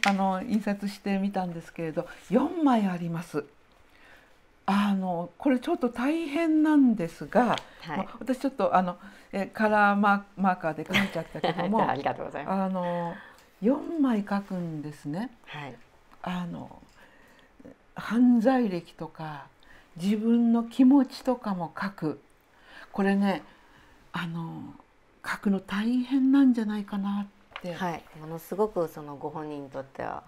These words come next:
Speaker 2: ハードルが高いと思います。
Speaker 1: ね。
Speaker 2: だから、あの、ちょっと言い方を変えると、
Speaker 1: はい。
Speaker 2: そこでこうふるいにもうかけられてると思いますね。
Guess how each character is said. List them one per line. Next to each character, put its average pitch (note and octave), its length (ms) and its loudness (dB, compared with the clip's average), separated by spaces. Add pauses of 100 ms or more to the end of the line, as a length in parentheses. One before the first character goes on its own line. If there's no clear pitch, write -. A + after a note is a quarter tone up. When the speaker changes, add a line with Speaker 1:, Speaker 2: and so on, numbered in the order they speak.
Speaker 2:
ハ C#3 100 -10
ー - 20 -8
ド D3 140 -10
ル C#3 100 -10
が C#3+ 100 -12
高 C#3 320 -10
い C3+ 60 -12
と C3+ 100 -20
思 C3+ 180 -16
い - 60 -18
ま - 160 -16
す。 - 220 -16
Speaker 1:
ね。 A#3 560 -6 (140)
Speaker 2:
だ F3 100 -12
か D3+ 140 -8
ら、 C#3 140 -10 (520)
あ C#3+ 80 -14
の、 C#3 60 -14 (1500)
ち - 100 -6
ょ A#3 40 -2
っ - 20 -16
と - 260 -4 (420)
言 G3+ 120 -6
い G3 40 -8
方 F#3+ 280 2
を F3+ 140 2
変 F3+ 180 -2
え F3 40 0
る F3+ 80 -10
と、 F3+ 380 -2
Speaker 1:
は F3 100 -4
い。 D3+ 200 -10
Speaker 2:
そ - 160 -12
こ G#3 140 -2
で F#3+ 120 -2
こ E3 300 -6
う - 40 -20
ふ E3+ 100 -6
る D#3+ 180 -2
い D#3 80 -6
に D3 260 -6
も C3+ 380 -6 (420)
う - 20 -14
か D3+ 100 -6
け D3+ 140 -4
ら C#3+ 140 -2
れ C3 140 -6 (340)
て B2 80 -6
る B2+ 120 -12
と - 120 -12
思 B2+ 120 -8
い C3 40 -10
ま C#3+ 140 -14
す - 160 -10
ね。 A3+ 220 -6